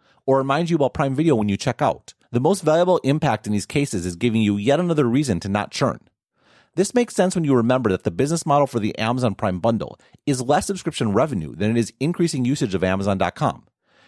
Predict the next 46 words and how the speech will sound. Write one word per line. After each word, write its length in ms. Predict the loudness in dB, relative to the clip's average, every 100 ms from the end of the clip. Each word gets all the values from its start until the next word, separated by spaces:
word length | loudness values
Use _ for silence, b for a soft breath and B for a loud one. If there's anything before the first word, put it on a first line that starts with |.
| b
Back 180 | 0 0
in 80 | 0
twenty 200 | 0 0
fifteen, 420 | 0 -2 0 0
Prime 160 | 0 -2
customers 420 | -2 -2 -2 0
were 160 | -2 0
estimated 400 | -4 -2 0 0
to 80 | 0
spend 240 | 0 0
an 100 | 0 0
average 360 | 0 0 0
of 80 | -2
fifteen 300 | -2 -4 -2
hundred 200 | 0 2
dollars 300 | 2 2 0
a 60 | -2
year 200 | 0 0
on 140 | 0
Amazon, 480 | -2 -2 -4 -8 -18 b b b -2
compared 240 | 2 2
to 40 |
six 220 | 2 -2 0
hundred 200 | 0 0
twenty-five 360 | 0 0 0
dollars 240 | 2 2 0
for 100 | 0
non-Prime 460 | 0 0 -2 -4
customers. 580 | -2 -6 -6 -12 -14 -20 _ b b b -4
According 320 | 0 0 0
to 60 |
eMarketer 520 | 0 2 2 2 0 2
earlier 240 | 2 4 2
this 200 | 0 0
year, 280 | 0 0 -4
eighty 160 | 0 0
percent 300 | 0 0 0
of 80 | 0
Prime 180 | -2 -2
subscribers 540 | -6 -2 0 0 -2
start 260 | 0 0 0
their 80 |
product 340 | -2 0 -2 0
search 200 | -2 0
on 100 | 0
Amazon, 440 | 0 -2 -8 -14